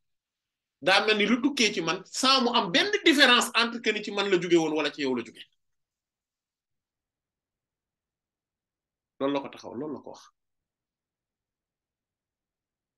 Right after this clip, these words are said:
Ci lu, loo xamante ne amul fu mu tàmbalee te amul fu mu yem. Loolu benn la.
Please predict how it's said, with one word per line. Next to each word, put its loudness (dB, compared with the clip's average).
Ci 0
lu, -2
loo 0
xamante -6
ne -10
amul -4
fu -10
mu -8
tàmbalee -4
te -12
amul -10
fu -20
mu -18
yem. -16
Loolu 2
benn 2
la. -12